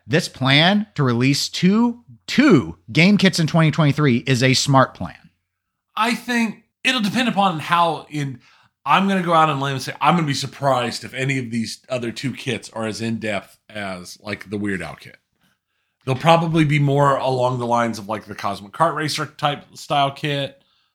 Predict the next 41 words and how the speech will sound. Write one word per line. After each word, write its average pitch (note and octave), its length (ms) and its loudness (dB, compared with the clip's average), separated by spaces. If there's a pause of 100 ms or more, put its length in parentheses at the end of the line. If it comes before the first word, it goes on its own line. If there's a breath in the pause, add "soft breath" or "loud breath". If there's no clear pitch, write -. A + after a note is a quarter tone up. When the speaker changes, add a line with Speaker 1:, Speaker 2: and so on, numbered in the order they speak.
(140)
Speaker 2:
would C3 140 -2
be C3+ 100 -4
my B2+ 180 -4
guess. C3 400 -4
Speaker 1:
Well, F3 120 6
I G3 60 6
mean, G#3 140 4
that A#3+ 160 2
Speaker 2:
Or - 80 -4
Speaker 1:
had F4 140 -4
a A#2+ 260 -2
fancy B2+ 440 -2
pants - 720 -6
magnet B2 460 -2
mech. G2+ 320 -4
Speaker 2:
It C#4+ 140 0
did. F3 420 0
It A3 160 -6
did. C4+ 100 0
Speaker 1:
I C3+ 60 2
mean, C3 220 4
it's F3 160 2
a A3 60 4
full, F3 260 0
and F3 200 6
my F#3 100 6
understanding C4+ 360 2
is F3+ 80 0
these D#3+ 100 -4
are C#3+ 60 2
full, E3 320 0
I C#3 100 4
mean, C3+ 140 2
these F#3+ 140 2
are A3 80 4
full G3 240 -2
on C#3 160 2
kits. - 260 -4
These C#3+ 220 -4
are C#3+ 80 2
not B2 320 0